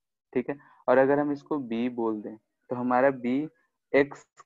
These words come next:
की तरफ देख रहे हैं तो ये हमको ज़ीरो मिल जा रहा है, क्योंकि अगर हम यहाँ पे इसके components लेंगे तो हमको ऐसा दिख रहा है, इधर की तरफ B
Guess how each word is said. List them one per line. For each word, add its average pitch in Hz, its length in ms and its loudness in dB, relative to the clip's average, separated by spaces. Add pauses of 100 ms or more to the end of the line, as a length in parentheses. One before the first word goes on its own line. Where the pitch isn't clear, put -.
की 160 100 0
तरफ 147 360 2
देख 131 260 0
रहे 135 100 2
हैं 151 80 -2
तो 143 120 -4
ये 131 80 2
हमको 127 300 0
ज़ीरो 113 320 2
मिल 104 240 -2
जा 98 160 0
रहा 107 120 -4
है, 107 80 -10 (960)
क्योंकि 165 380 -2 (300)
अगर 131 240 4
हम 143 160 0
यहाँ 139 220 0
पे 139 80 0
इसके 139 280 -4
components 135 1300 -2
लेंगे 107 280 -4
तो - 280 -14
हमको 120 160 -6
ऐसा 120 220 0
दिख 135 200 -6
रहा 143 100 0
है, 165 60 -10 (1120)
इधर 117 240 2
की 127 140 -4
तरफ 120 420 -2 (280)
B 151 160 2